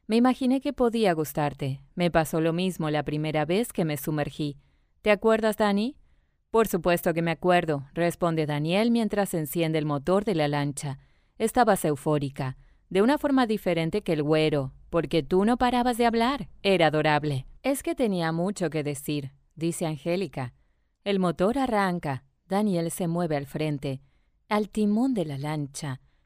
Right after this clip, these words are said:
y Angélica se adelanta con él. Manolo los ve conversar y reír, húmedos por el agua de mar y secándose al sol.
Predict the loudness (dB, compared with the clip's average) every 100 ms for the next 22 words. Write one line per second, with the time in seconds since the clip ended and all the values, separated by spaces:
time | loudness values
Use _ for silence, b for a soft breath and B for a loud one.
0 | -4 -2 -2 -4 -4 -4 -6 -4 -4 -2
1 | -2 -2 -2 -2 -2 -4 -6 -14 _ _
2 | _ -4 -2 0 0 0 0 -2 0 0
3 | 0 -2 -4 -4 -4 -4 -4 -4 -4 -2
4 | -4 -6 _ _ _ _ _ _ _ _
5 | 2 4 4 2 0 0 0 0 2 0
6 | 0 0 0 -2 -2 -4 -4 -4 -2 -2
7 | -2 -4 -4 -6 -6 -6 -4 -6